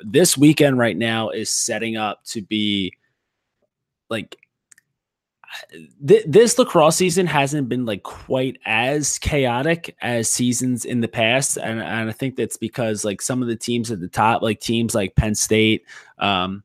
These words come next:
you know, teams like Yale, like, they, they've been pretty stable. Um, you know, we've been pretty used to, like, seeing teams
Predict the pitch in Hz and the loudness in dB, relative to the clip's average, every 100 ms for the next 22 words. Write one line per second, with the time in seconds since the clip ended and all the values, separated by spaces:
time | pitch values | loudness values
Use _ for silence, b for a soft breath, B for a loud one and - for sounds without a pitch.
0 | - 131 110 104 - 123 113 113 95 107 | -8 -2 -2 -2 -4 -4 -2 -4 -2 0
1 | 113 113 107 98 120 117 - 117 110 - | 2 2 0 -2 0 -2 0 -2 -2 0
2 | 131 135 127 - 135 139 117 - 107 110 | 0 2 -2 0 2 4 4 2 4 4
3 | 135 170 - B B B - 107 101 98 | 6 4 2 B B B -4 -2 -2 -4
4 | - - 113 107 110 120 135 147 131 104 | -8 -4 0 2 2 2 2 4 2 2
5 | 113 - 107 92 - 107 104 - 110 104 | 0 2 2 2 0 0 0 2 4 4
6 | 101 101 - | 4 2 0